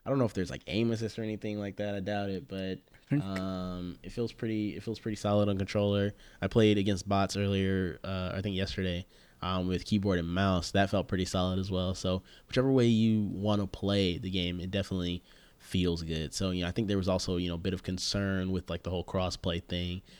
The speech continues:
Speaker 1: cross-platform, um, that, you know, obviously people say that keyboard and mouse offers you these certain advantages 'cause you're more precise. I think co-,
Speaker 2: Yeah.
Speaker 1: co-, uh, controller players are able to, you know, give the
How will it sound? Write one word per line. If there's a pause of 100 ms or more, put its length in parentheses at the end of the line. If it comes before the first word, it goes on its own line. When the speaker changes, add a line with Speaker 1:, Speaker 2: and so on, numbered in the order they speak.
(180)
Speaker 1:
cross-platform, (100)
um, (1700)
that,
you
know,
obviously
people
say
that (400)
keyboard
and
mouse (160)
offers
you
these
certain
advantages
'cause
you're
more
precise. (380)
I
think
co-,
Speaker 2:
Yeah.
Speaker 1:
co-,
uh,
controller
players
are
able
to,
you
know,
give
the